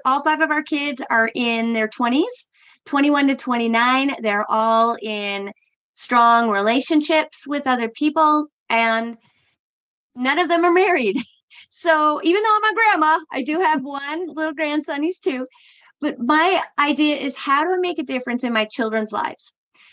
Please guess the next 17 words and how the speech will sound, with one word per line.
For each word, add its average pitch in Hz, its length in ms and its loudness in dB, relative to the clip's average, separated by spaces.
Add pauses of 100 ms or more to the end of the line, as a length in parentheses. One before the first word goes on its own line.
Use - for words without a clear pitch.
(240)
And 262 140 6
now 254 200 4
that 269 440 2
spurred 247 540 0
to - 140 -2
me 220 500 0 (160)
writing 226 400 2
a 202 80 2
little 403 500 0
tiny 440 380 -2
booklet 220 480 -4 (320)
that 311 160 -4
I 349 80 -2
stapled 381 500 -2
together 277 400 0
and 254 80 2
I, 254 100 0